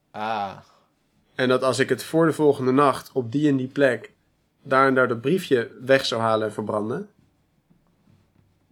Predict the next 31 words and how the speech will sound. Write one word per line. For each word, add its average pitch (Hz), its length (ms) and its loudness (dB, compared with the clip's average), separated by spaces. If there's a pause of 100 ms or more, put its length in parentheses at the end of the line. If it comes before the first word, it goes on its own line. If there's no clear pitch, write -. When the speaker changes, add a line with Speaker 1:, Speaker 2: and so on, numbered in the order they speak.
Speaker 2:
dat 123 200 0
het 123 200 -4
contract 147 540 0
nooit 127 240 2
bij 127 100 0
de 117 80 -2
zealots 143 360 4
uit 110 200 -2
zou 214 120 -6
komen. 120 380 -10 (960)
Speaker 1:
Aha. 123 480 -10 (2750)
En 147 320 -4 (200)
zowat 147 340 0
ik 143 80 -10
nu, 147 120 -4
nu 147 200 -4
dus 143 140 -6
van 135 140 -4
Rico 151 280 -2
hoor, 113 160 -4
is 123 80 -12
dat 127 140 -10
als 120 140 -12
je 139 80 -14
hem 117 80 -14
wel 135 180 0
doodmaakt, 120 600 -8
dat 120 160 -10
hij 131 100 -10
dan 120 340 -10
meteen 127 600 -8